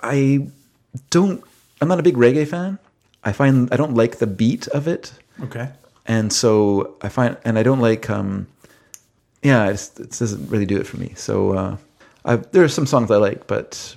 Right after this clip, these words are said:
Speaker 1: but yeah, I've often thought of doing, like, a top, my top five reggae songs, 'cause, but there's probably five that I like.
Speaker 2: Okay.
Speaker 1: But, uh, yeah, it's, uh,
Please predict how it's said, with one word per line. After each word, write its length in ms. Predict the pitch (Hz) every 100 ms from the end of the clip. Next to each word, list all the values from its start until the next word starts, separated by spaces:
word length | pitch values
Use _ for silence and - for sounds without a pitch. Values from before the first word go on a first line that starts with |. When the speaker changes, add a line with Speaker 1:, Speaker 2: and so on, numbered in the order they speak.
| -
Speaker 1:
but 280 | - -
yeah, 260 | 98 98 98 -
I've 120 | 113
often 200 | 120 113
thought 160 | 107 107
of 80 | 101
doing, 140 | 104
like, 120 | 101
a 40 | -
top, 300 | - 110 - - - - -
my 80 | 120
top 220 | 123 135
five 180 | - 120
reggae 320 | 98 113 107
songs, 360 | 98 98 98 98
'cause, 240 | 117 101
but 200 | 101 117
there's 120 | 110 107
probably 180 | 107
five 300 | 98 101 98
that 100 | 98
I 60 | 98
like. 300 | 98 98 -
Speaker 2:
Okay. 380 | 214 277 - - 135 - _
Speaker 1:
But, 320 | - 85 -
uh, 260 | 101 101 95
yeah, 220 | 107 98
it's, 300 | 101 98 -
uh, 260 | 92 95 92